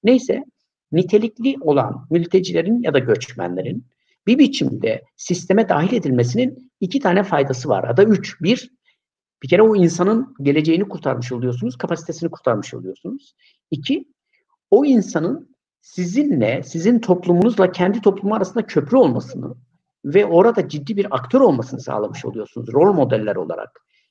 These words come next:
ve sosyal köprüler olarak. Bu insanlar uyum sürecinin en önemli aktörleri haline geliyorlar ve bu son derece kıymetli bir şey. Üç,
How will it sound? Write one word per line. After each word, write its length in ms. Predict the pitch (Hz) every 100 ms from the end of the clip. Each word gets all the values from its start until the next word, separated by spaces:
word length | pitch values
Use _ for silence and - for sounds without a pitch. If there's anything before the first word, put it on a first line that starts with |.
| _
ve 80 | 143
sosyal 420 | 143 151 139 190
köprüler 460 | 196 156 139 127 170
olarak. 460 | 165 107 - - 156
Bu 100 | 170
insanlar 480 | 139 - 151 202 - _ _ _ -
uyum 340 | 160 196 220 -
sürecinin 580 | - 131 120 165 196 -
en 120 | 220
önemli 360 | 226 160 143 -
aktörleri 440 | 123 - 127 143
haline 260 | 180 143 117
geliyorlar 460 | 107 95 85 82
ve 60 | 117
bu 80 | 120
son 280 | - 277 262
derece 240 | 160 143
kıymetli 460 | 139 110 - 82 85
bir 40 |
şey. 240 | - 294 - _ _ _ -
Üç, 340 | 214 269 262